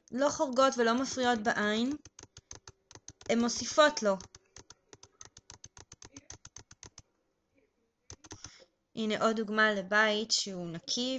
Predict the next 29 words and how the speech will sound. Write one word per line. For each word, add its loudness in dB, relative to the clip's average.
והוא -8
יחסית, -8
אה, 0
בהיר, -4
אבל -2
הכריות 2
עושות 2
לנו -2
פה 4
את -4
הצבע 0
ויוצרות -2
לנו -6
שוב -8
עניין. -6
והפעם 4
דווקא -2
מדובר 4
בכריות -2
פשוטות, -4
זה 0
לאו 4
דווקא -4
חייב -2
להיות -4
כל -6
מיני -2
טקסטורות, 0
הכל 6